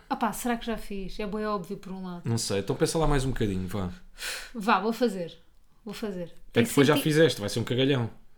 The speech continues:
Speaker 2: Esse
Speaker 1: Tem
Speaker 2: quem é quem?
Speaker 1: cento e noventa e sete mil seguidores.
Speaker 2: É o Quinás.
Speaker 1: <laughs>
Speaker 2: Não?
Speaker 1: Não.
Speaker 2: Não é? Como se eu
Speaker 1: Não.
Speaker 2: soubesse de cor o número de seguidores
Speaker 1: Exato.
Speaker 2: de cada figu-, figura pública.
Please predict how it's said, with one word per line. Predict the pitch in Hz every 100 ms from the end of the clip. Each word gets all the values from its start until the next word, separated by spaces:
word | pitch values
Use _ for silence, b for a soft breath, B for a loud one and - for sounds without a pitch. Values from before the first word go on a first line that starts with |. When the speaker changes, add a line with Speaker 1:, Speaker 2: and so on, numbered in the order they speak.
| - -
Speaker 2:
Esse | 233
Speaker 1:
Tem |
Speaker 2:
quem | 220 214
é |
quem? | - -
Speaker 1:
cento | 254 277
e |
noventa | 262 247 247 254
e |
sete | - 240 240 233
mil | 247
seguidores. | - 226 214 180 170 - - - - - - - - -
Speaker 2:
É | 123
o | 117
Quinás. | 120 107 92 - - - -
Speaker 1:
<laughs> | - 247 247 165 - - - - - - 494 -
Speaker 2:
Não? | - 392
Speaker 1:
Não. | - - - 262 - - 233 - 277 B B B
Speaker 2:
Não | 104 107
é? | 117 - - - -
Como | 120
se | 175
eu |
Speaker 1:
Não. | 104
Speaker 2:
soubesse | 127 120 -
de | -
cor | 127 127
o |
número | 127 127 117
de |
seguidores | - 254 117 254 220
Speaker 1:
Exato. |
Speaker 2:
de | -
cada | 117
figu-, | 117 117 120 -
figura | - 120 113 107
pública. | 113 110 104